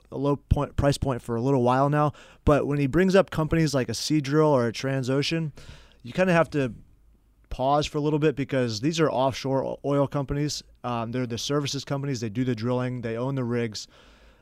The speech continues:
Um, and when oil's at eighty dollars a barrel,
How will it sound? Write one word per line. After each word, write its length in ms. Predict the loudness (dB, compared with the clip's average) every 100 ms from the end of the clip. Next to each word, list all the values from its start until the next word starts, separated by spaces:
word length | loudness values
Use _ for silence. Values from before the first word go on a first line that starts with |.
| -10
Um, 540 | -6 -2 -2 -6 -12 _ -10
and 400 | -8 -8 -10 -14 _ _ _ -20 _ _
when 240 | -6 -4 0
oil's 320 | 4 6 4
at 140 | 2
eighty 200 | 0 0
dollars 380 | 4 4 4 0
a 40 |
barrel, 520 | -2 0 2 0 -2